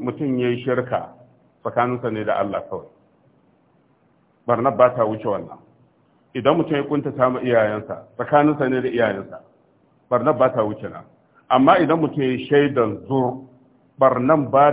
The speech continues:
ta tsayawa tsakanin mutum biyu, sai ta game al'umma gaba ɗayanta. Kuma Annabi sallallahu alaihi wasallam ya gane cewar ko da ka samu tsaro daga tauhidi,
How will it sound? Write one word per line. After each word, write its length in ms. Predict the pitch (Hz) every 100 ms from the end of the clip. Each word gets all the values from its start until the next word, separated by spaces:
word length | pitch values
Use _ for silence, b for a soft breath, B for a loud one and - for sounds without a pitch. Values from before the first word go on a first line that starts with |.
| -
ta 140 | 135 123
tsayawa 580 | - 139 127 117 117 123
tsakanin 500 | 120 113 117 120 117
mutum 280 | 110 104 101
biyu, 180 | 90 82 - _ _ _ -
sai 120 | 123 123
ta 220 | 127 120
game 400 | 117 127 120 113 110
al'umma 500 | 98 110 113 110 101
gaba 240 | 92 95
ɗayanta. 440 | 95 95 - - - _ _ _ _ _ -
Kuma 220 | 151 160
Annabi 220 | 143 143 143
sallallahu 320 | 127 131 143
alaihi 140 | 127
wasallam 640 | - 135 156 170 - - - - _ _ _ -
ya 260 | 104 117 120
gane 480 | 123 127 123 113 - -
cewar 520 | 110 104 151 131 - - _ _ _ _ _ _ -
ko 240 | 160 196
da 320 | 180 165 151 147
ka 320 | 147 151 147
samu 280 | 139 123 127 -
tsaro 280 | 120 127
daga 220 | 120 107 107
tauhidi, 720 | - 101 98 120 120 98 90